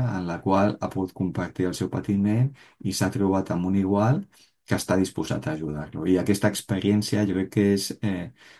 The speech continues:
en certa manera, és, eh, transformadora.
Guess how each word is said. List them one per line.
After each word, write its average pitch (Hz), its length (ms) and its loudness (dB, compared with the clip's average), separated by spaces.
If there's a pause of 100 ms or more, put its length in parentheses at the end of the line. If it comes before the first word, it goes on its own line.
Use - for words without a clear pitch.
en 123 80 -6
certa - 240 0
manera, 95 480 0
és, 95 400 2
eh, 85 280 -2 (380)
transformadora. 82 1040 -4